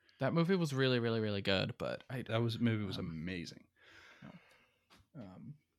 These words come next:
Speaker 1: I'm just trying to figure out. Um, she's just been, like, everywhere, just, like, constantly racking up these, like, acting nominations.
Speaker 2: Yeah.
Speaker 1: Um,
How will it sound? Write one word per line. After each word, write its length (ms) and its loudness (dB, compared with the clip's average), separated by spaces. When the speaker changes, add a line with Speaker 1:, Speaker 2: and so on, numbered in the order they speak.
Speaker 1:
I'm 100 -6
just 140 -8
trying 160 -2
to 80 0
figure 300 0
out. 340 0
Um, 400 -12
she's 240 0
just 160 2
been, 140 6
like, 420 4
everywhere, 560 -2
just, 140 -2
like, 120 4
constantly 500 2
racking 360 4
up 120 -2
these, 200 -4
like, 200 -4
acting 380 -4
nominations. 680 -14
Speaker 2:
Yeah. 100 -2
Speaker 1:
Um, 220 -10